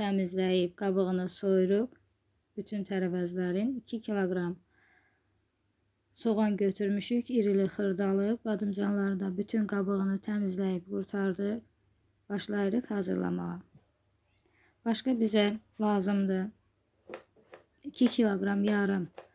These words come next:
biberdir, iki ədəd acı biberdir, bir də bir kiloqram yarım pomidordur.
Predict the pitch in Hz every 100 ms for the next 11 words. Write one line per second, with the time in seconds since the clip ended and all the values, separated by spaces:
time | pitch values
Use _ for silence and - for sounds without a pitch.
0 | _ _ _ - 214 214 202 190 185 226
1 | 254 285 - _ _ - - 247 214 202
2 | 202 - 269 214 190 208 202 190 190 220
3 | 220 208 240 247 277 - - _ _ -
4 | 226 202 220 214 240 254 _ _ _ _
5 | _ 226 202 - 208 190 196 190 196 196
6 | 190 202 240 233 208 196 190 185 175